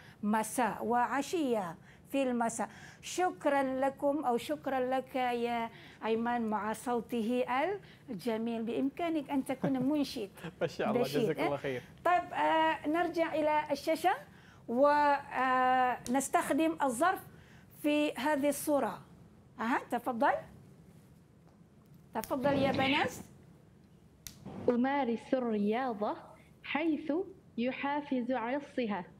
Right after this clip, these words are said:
Speaker 1: آه، الصورة الأولى. هذه الصورة يسرى؟ الرياضة.
Speaker 3: الصورة الأولى الرياضة.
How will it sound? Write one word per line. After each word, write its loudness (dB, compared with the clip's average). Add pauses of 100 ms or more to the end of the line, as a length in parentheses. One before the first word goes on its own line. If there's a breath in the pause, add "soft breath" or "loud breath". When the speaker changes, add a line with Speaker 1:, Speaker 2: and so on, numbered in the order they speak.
(300)
Speaker 1:
آه، -2
الصورة 2
الأولى. 2 (1300)
هذه 0
الصورة 2
يسرى؟ 0 (2250)
الرياضة. 2
Speaker 3:
الصورة 0
الأولى 0 (580)
الرياضة. -2